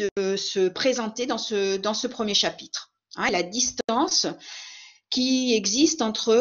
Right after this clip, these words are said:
euh, de, la, pardon, la distance de l'auteur par rapport à lui-même, hein, il se présente à la troisième personne à travers un film documentaire, hein, dans cette première partie, c'est ce film documentaire que,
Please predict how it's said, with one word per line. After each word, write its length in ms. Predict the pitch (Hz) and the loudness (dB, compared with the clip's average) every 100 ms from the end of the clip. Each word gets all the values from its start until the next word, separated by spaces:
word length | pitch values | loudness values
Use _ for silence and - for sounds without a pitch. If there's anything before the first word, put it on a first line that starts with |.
| 285 - | 4 2
euh, 680 | 185 175 175 170 170 151 147 156 156 - | 0 2 0 0 0 -2 -4 -8 -14 -14
de, 380 | 170 170 180 175 175 | -6 2 2 2 0
la, 120 | 165 | 0
pardon, 260 | 175 180 | 0 0
la 140 | 175 175 | 2 2
distance 440 | 175 233 - 254 | 2 -2 0 2
de 300 | 196 185 180 | 6 8 8
l'auteur 480 | 185 233 247 240 247 | 6 4 4 2 4
par 140 | 240 | 4
rapport 400 | 196 196 226 226 | 2 4 4 4
à 80 | 185 | 2
lui-même, 440 | 180 175 175 202 254 | 0 0 4 6 6
hein, 60 | |
il 80 | 185 | 4
se 140 | - | 2
présente 360 | 165 196 185 - | 0 0 0 0
à 60 | 165 | 2
la 140 | 165 | 2
troisième 460 | - 185 180 170 165 | 0 0 2 2 0
personne 560 | 160 - 220 240 311 403 - - - - _ _ _ _ | -4 0 4 4 4 0 -8 -18 -20 -20 _ _ _ _
à 80 | 220 | -2
travers 400 | 220 233 233 220 | 2 2 4 2
un 40 | |
film 320 | 202 - 220 202 | 0 0 -2 0
documentaire, 800 | 202 196 185 - 285 415 - - _ _ | -2 -2 -6 0 0 0 -4 -16 _ _
hein, 100 | 196 359 | -2 0
dans 80 | 220 | 0
cette 180 | 214 190 | -4 -6
première 320 | - 190 170 | -4 -2 -2
partie, 320 | 180 - 320 | -2 4 4
c'est 160 | - 208 | 4 2
ce 140 | - | 0
film 280 | 208 233 214 | 0 0 2
documentaire 680 | 202 208 196 190 208 208 - | 0 0 -2 0 0 0 0
que, 240 | 233 202 | 4 4